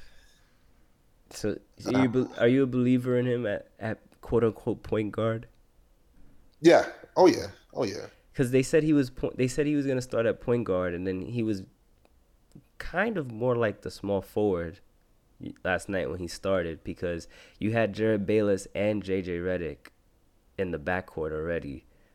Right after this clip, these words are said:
Speaker 1: unless you were trying to say J J Redick was the small forward.
Speaker 2: No, I wouldn't think you would say
Speaker 1: So,
Speaker 2: J J
Speaker 1: so,
Speaker 2: Redick.
Speaker 1: but, you know, positionless basketball. So he was, he was the point, even though he wasn't listed as the point.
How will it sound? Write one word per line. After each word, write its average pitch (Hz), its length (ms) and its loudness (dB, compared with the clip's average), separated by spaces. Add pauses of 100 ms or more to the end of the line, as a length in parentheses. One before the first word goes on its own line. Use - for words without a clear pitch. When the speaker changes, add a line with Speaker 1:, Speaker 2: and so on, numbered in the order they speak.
(140)
Speaker 1:
unless 95 300 -2
you 98 80 0
were 92 60 0
trying 95 280 0
to 87 80 -6
say 87 200 -4
J 85 200 -4
J 82 100 -8
Redick 85 340 -2
was - 160 -12
the 82 100 -12
small - 280 -10
forward. 62 520 -8 (2500)
Speaker 2:
No, 147 200 2
I 120 220 8
wouldn't 120 380 2
think 107 240 -6
you 104 80 -6
would 95 140 -4
say 95 200 -4
Speaker 1:
So, 98 260 0
Speaker 2:
J 101 100 -4
J 92 40 -2
Speaker 1:
so, 113 100 4
Speaker 2:
Redick. 90 380 2 (420)
Speaker 1:
but, 120 260 4
you 110 140 -2
know, 92 100 -2
positionless 104 640 0
basketball. 90 720 -2
So - 160 -10
he 95 240 -2
was, 90 160 -6
he 120 180 2
was 117 220 2
the 101 100 -2
point, 92 420 -2
even 90 280 -4
though 87 160 -2
he 90 180 -4
wasn't 82 520 -6
listed 80 400 -6
as 71 220 -8
the - 100 -16
point. - 340 -12